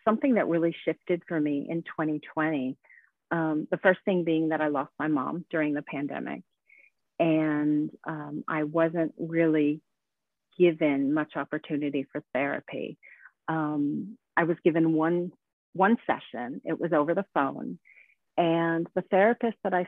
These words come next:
spoke to, basically, you know, we spoke for about fifteen minutes. And at the end of fifteen minutes, she said to me, literally, "People die, you need to get over it." And at that point, I just ended the conversation because I realized I'm not gonna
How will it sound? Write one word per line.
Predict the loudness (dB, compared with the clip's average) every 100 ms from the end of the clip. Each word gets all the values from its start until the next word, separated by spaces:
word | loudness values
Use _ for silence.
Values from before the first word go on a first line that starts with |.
| -2
spoke | -2 -2 -4
to, | -2 0 0 -4 _ _ _ -18 -18 2
basically, | 4 4 0 -4 0 2 2
you | 0
know, | 0
we | -2
spoke | -2 -2 0
for | 0
about | 0 -4 -2
fifteen | -4 -4 -8 -8 -4
minutes. | -4 -2 -4 -6 -6
And | -4
at | -4 -2
the | 0
end | 2
of | 0 -2
fifteen | -4 -4 -4 0
minutes, | 0 0 -2 -6
she | -8 -2
said | 0 0
to | -2
me, | -2 -4 -8 -18 -20 _ -8
literally, | -2 2 4 4 2 0 -6 -20 _
"People | -2 2 2
die, | 4 2 2 0 -4 -6 _
you | -2 2
need | 2 0
to | 0
get | 0 0
over | -2 -2 -2
it." | -2 _ _ _ _ _ _ _ _ -2
And | 2 4 4 4 4 0 -4
at | -2 0
that | 0
point, | 2 2 2
I | 0
just | -2 -6 0
ended | 0 2 -2
the |
conversation | -6 -8 -8 -6 -4 -4 -4 -8
because | -6 -6 -4
I | -2
realized | -2 0 0 2
I'm | 4
not | 4 4
gonna | 2